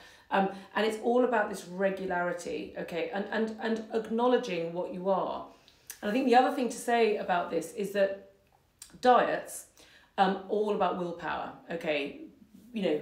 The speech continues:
we get to the end of our Easter and we go, "Right, that's it, I've had enough. I am going on a diet. I am gonna cut out this, I'm gonna cut out that, I'm fasting and doing, I'm going to the gym for a million hours a day,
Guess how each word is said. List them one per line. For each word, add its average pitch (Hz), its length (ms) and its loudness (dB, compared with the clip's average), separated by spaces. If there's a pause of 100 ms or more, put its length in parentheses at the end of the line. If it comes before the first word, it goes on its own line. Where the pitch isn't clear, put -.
we 180 80 -8
get 226 220 4
to 208 80 -10
the 208 100 -4
end 190 160 -2
of 185 80 -2
our 175 160 2
Easter 170 300 -4
and 165 80 -4
we 165 120 -6
go, - 60 -2
"Right, 220 180 4
that's 220 280 6
it, 180 100 0
I've - 80 -6
had 185 80 -6
enough. 160 320 -4
I 175 240 -2
am 165 240 -4
going 160 220 -2
on 156 80 -4
a 151 40 -8
diet. 151 220 -4
I 190 240 4
am 170 240 -2
gonna 151 140 -6
cut 190 240 -8
out 170 100 -8
this, - 180 -8
I'm 156 60 -12
gonna 156 100 -12
cut - 220 -12
out - 80 -12
that, 156 220 -4
I'm - 80 -12
fasting 208 420 2
and 165 100 -4
doing, 180 240 -2
I'm 160 120 -4
going 208 160 0
to - 80 -8
the 185 40 -14
gym - 160 -6
for - 140 -6
a - 80 -8
million 196 400 0
hours 160 220 -4
a - 20 -18
day, 160 160 -6